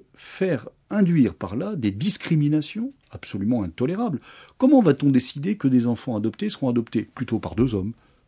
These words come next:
plutôt par deux femmes, plutôt par un homme et une femme ? Ça va se faire comment ? Et, et quelle sera la réaction de ces enfants découvrant à l'âge de dix, onze, douze ans, euh, leur conscience se développant,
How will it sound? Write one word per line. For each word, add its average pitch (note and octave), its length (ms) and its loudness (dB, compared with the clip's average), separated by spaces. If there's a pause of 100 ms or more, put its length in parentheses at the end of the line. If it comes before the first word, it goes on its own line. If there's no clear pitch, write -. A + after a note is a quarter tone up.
(120)
plutôt - 240 -4
par G2 160 -4
deux C#3 120 2
femmes, G#2+ 320 -6 (420)
plutôt B2+ 240 2
par A2 180 -4
un G#2+ 140 0
homme A2+ 140 2
et A#2 40 2
une D#3 220 0
femme ? B2 200 -4
Ça F#3 120 -4
va F3+ 100 -2
se - 80 -6
faire - 160 -8
comment ? F2+ 320 -4 (300)
Et, - 300 -8
et - 20 -10
quelle D#3+ 160 2
sera C3 160 2
la B2 60 4
réaction A#2+ 320 0
de G2 60 -10
ces G2 260 -6
enfants F#3+ 260 0
découvrant C3 600 0
à A2 40 2
l'âge A2+ 200 0
de A2+ 100 0
dix, B2 400 -4
onze, B2 260 0
douze B2 280 0
ans, C3+ 320 4
euh, - 20 0
leur A#2 200 -2
conscience A#2 420 -6
se A#2 80 -6
développant, A#2 500 -6